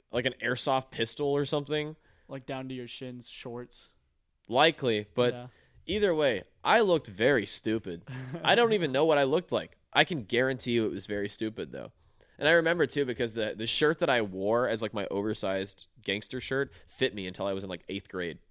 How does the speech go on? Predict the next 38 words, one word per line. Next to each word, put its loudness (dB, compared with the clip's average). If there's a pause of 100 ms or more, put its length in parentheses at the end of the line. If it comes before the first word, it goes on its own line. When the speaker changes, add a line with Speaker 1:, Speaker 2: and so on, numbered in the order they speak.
(200)
Speaker 1:
<laughs> 0 (1500)
It 6
was 0
very 4
oversized. -8 (220)
Speaker 2:
Dang. -8
<laughs> -14 (400)
Speaker 1:
Yeah, -4
and -4
I 0
mean, -4 (420)
given 2
my 0 (600)
already 6
ripped -2 (120)
body 4
at 0 (100)
the -2
age 0
of -4
six, -4 (220)
you -6
know, 0
it 0
didn't -6
change -6
very -4
much -2
<laughs> -
as 0
I 6
went 6
into, -2
Speaker 2:
<laughs> -10
Speaker 1:
went 6
into 0
eighth 0
grade. 0